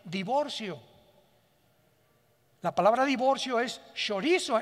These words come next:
en el griego, que significa separación. Separación. Y esto es muy importante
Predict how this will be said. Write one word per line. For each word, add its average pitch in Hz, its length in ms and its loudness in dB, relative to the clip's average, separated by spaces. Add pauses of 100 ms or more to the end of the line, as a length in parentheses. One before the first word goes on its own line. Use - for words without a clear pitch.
en 196 100 -2
el 185 140 0
griego, 240 260 0
que 247 60 -12
significa 226 760 -4
separación. 196 880 -2 (1300)
Separación. 190 840 -2 (200)
Y 202 60 -2
esto 277 120 -4
es 247 80 -2
muy 277 180 2
importante 269 720 0